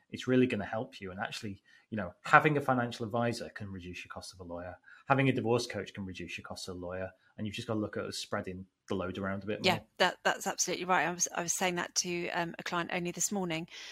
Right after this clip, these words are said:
Speaker 2: You know, when you're working with a financial advisor and you're working with a coach, then you're going to be able to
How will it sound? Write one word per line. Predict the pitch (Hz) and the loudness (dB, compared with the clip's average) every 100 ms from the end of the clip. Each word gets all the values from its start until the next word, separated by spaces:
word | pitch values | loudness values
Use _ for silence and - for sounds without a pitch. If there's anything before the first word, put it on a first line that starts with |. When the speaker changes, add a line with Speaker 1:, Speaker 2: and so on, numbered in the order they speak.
| - - | -14 -2
Speaker 2:
You | 185 | 0
know, | |
when | 180 185 | 2 2
you're | 180 | 4
working | 180 196 - 185 175 | 6 4 4 -2 0
with | 190 180 | 0 0
a | |
financial | 165 190 180 - 175 | -2 -2 2 2 0
advisor | - 175 - | 0 0 0
and | 165 | -4
you're | 165 | 0
working | 180 180 - 165 | 0 0 -4 -6
with | 165 | -6
a | 165 | -6
coach, | - 208 170 - - - - - - - | -2 2 2 2 2 2 0 -14 -8 4
then | 196 185 185 | 6 6 2
you're | - 190 180 | -2 0 2
going | 175 180 | 2 0
to | - | 2
be | |
able | 175 170 | 0 0
to | - | -6